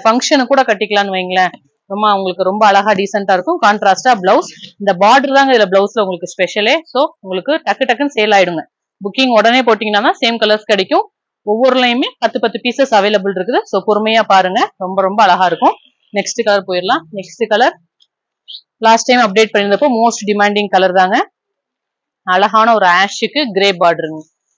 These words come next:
ரொம்ப, ரொம்ப சூப்பரா இருக்கும். Full view உங்களுக்கு இந்த மாதிரி பார்வையா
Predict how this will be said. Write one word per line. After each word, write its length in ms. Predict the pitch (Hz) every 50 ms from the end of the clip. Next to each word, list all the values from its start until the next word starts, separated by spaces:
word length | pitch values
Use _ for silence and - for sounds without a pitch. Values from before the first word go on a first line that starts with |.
| _ _
ரொம்ப, 260 | - 175 175 180 185
ரொம்ப 340 | 180 180 185 202 269 381 - _ _ _ _
சூப்பரா 480 | _ - - - 190 175 - 180 175 170
இருக்கும். 400 | 165 156 - - 262 370 - _ _ _ _ -
Full 180 | 220 214 208
view 180 | 202 214 254 349 403 - -
உங்களுக்கு 280 | 202 185 180 170 185
இந்த 100 | 175 180
மாதிரி 420 | 180 180 185 254 381 427 _ _ _ _ _ _ _ - 190
பார்வையா 320 | 190 190 190 185 196 202